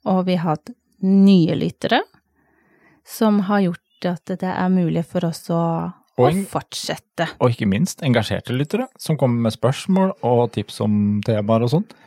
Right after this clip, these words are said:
Speaker 1: Mhm.
Speaker 2: Det, eh, setter vi pris på, så vi, eh, vi tar imot enda mer, vi.
Speaker 1: Ja.
Speaker 2: Det, vi har jo, selv om du sier vi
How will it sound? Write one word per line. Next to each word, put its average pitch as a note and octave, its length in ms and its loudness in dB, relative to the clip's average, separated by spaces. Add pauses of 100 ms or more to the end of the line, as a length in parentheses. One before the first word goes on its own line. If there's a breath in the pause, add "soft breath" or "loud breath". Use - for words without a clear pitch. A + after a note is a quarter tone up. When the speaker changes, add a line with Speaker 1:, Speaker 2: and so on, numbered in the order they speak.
(300 soft breath)
Speaker 1:
Mhm. C4 80 8
Speaker 2:
Det, G#2+ 140 6 (260)
eh, A#2+ 280 -2 (200)
setter - 280 -6
vi C3 100 -2
pris A2 240 -2
på, G#3+ 180 -4
så C3 480 4 (680 soft breath)
vi, B2+ 340 2
eh, G#2+ 380 2 (340)
vi B2 140 0
tar G2+ 200 2
imot G2+ 300 -4
enda F#2+ 180 -4
mer, C3 180 2
vi. G#3 180 2 (340)
Speaker 1:
Ja. G#4 220 -2 (320)
Speaker 2:
Det, C3 300 4
vi B2 100 2
har A2+ 240 4
jo, G#2+ 480 0
selv A2 300 -2
om G#2+ 100 0
du G#2+ 100 -2
sier G#2+ 240 -2
vi G#2 320 -2